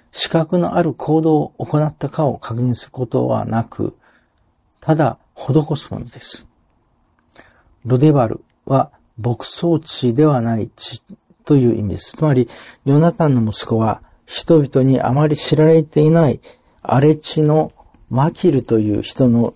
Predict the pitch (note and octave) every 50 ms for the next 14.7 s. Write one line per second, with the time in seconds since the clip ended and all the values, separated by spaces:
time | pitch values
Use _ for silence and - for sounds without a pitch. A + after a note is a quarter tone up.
0 | - - A#2+ A#2 G#2+ G#2+ A#2+ C3+ C#3 - - - _ _ _ _ _ _ - -
1 | A2+ A2+ A2 - - - - - - - _ _ _ _ _ _ _ _ _ _
2 | _ _ _ _ _ _ _ _ _ _ _ _ _ _ _ _ _ _ _ _
3 | _ _ - - C#3+ C3 - - C3 - - - D#3+ D3+ C#3+ C3 C3 C3+ C3 -
4 | _ - - B2 B2 A#2+ C3 B2+ C#3 C3 B2+ A2+ G#2+ G#2+ G2+ - - _ _ _
5 | _ _ _ _ _ - A#2 B2 G#2+ C3 D#3 D3+ C#3 C#3 C3 - C3+ A#2+ - A#2+
6 | A2 G#2+ A2+ B2+ C#3 C#3+ D3 D#3+ _ _ _ _ _ _ _ _ _ _ _ _
7 | _ _ _ - - A#2 A2+ G2+ G2+ G2 - - - - - - - _ _ _
8 | _ _ _ _ _ _ _ _ _ - _ _ _ _ _ _ _ _ _ _
9 | _ _ _ _ _ _ _ _ _ _ _ _ _ _ _ _ _ _ _ _
10 | _ _ - - _ _ _ _ _ _ _ _ _ _ _ _ _ _ _ _
11 | _ _ - - D3+ C#3+ B2+ A2+ - - - B2 A#2 A2+ A2+ A#2+ C3 C3 - _
12 | - B2+ B2+ A#2 - - - D#3 B2+ - - A2+ G#2 - - A#2+ B2 B2 A#2 A2
13 | A2 B2+ C#3+ - - - - _ _ _ _ _ - - - - - - - B2+
14 | - - - - G2 F#2 - - - - - - - -